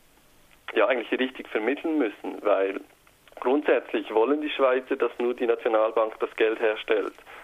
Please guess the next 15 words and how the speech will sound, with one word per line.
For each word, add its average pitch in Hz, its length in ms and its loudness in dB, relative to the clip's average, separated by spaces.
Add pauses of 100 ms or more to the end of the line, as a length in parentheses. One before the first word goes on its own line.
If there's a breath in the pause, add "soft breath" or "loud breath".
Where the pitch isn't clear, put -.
(140 loud breath)
Das - 80 -10
hat 107 160 2
auch 98 120 2
eine 98 280 2
repräsentative 104 640 -4
Umfrage 120 500 0
gezeigt. 110 520 -2
Da 107 100 -2
waren 104 240 2
irgendwie 101 420 -2 (640 loud breath)
über 120 160 -2
sechzig 120 400 0
Prozent 107 480 -2
dafür, 110 420 -2 (520)
dass 104 120 0